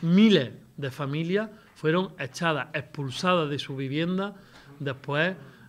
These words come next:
de una crisis que evidentemente no habían provocado esas familias que se quedaron, eh, prácticamente en la calle. Y gracias a muchas organizaciones civiles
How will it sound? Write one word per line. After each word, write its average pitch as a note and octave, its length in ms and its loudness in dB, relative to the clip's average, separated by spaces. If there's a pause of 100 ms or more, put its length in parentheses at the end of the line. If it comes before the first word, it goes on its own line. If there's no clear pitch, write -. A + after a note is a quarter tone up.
de C#3+ 120 -2
una D#3 200 0
crisis D#3+ 320 -4
que - 120 -4
evidentemente D3 680 -2
no D3 120 -4
habían C#3+ 300 -2
provocado C#3+ 600 -2 (340)
esas C#3 340 -6
familias D3 640 -2 (340)
que C3 500 -4 (240)
se - 240 -8
quedaron, C#3 600 -4 (260)
eh, C3 320 -6
prácticamente C3+ 840 -8 (200)
en C#3+ 160 -4
la C3+ 120 -2
calle. B2 360 -8
Y E3+ 120 -4
gracias E3 560 2 (640)
a C3 180 -2
muchas D#3+ 460 2
organizaciones C3+ 720 -6
civiles G3 520 2